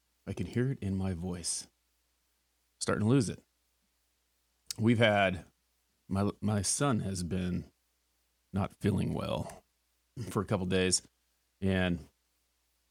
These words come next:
I woke up this morning with, like, a little bit of a sore throat on the right-hand side, which is kinda funny, um, but it'll get better. But I, I didn't realize that my voice was sounding the way that it was.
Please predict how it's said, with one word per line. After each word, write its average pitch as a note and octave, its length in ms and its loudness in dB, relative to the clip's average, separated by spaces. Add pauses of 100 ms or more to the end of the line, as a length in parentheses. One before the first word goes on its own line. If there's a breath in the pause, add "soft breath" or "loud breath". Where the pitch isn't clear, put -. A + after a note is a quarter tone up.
(300)
I A2 80 8
woke G2 200 4
up F2 140 -4
this E2+ 180 -2
morning F2+ 240 -6
with, E2 120 -8
like, E2+ 160 -10
a E2+ 40 -8
little F2 180 -6
bit F2 160 -6
of D#2+ 80 -10
a E2 180 -10 (520)
sore A2+ 380 6
throat A2+ 320 6
on G2+ 120 6
the F#2 80 0
right-hand G#2 480 2
side, G2+ 300 2
which F2+ 240 -4
is F#2 200 -2
kinda F#2+ 220 -2
funny, F#2 380 -4 (160)
um, E2+ 380 -8 (1500)
but - 220 -4 (1500)
it'll G2 200 4
get F2 200 0
better. D2+ 260 -6 (520)
But F2+ 140 -6
I, F#2 140 -6
I F#2 60 -2
didn't F2+ 200 -2
realize F#2 260 -4
that F2 100 -6
my F#2 100 -8
voice F2+ 300 -2
was - 100 0
sounding F2+ 240 -2
the F2+ 80 -4
way F2+ 120 -6
that E2+ 120 -6
it F2 80 -8
was. F2 280 -4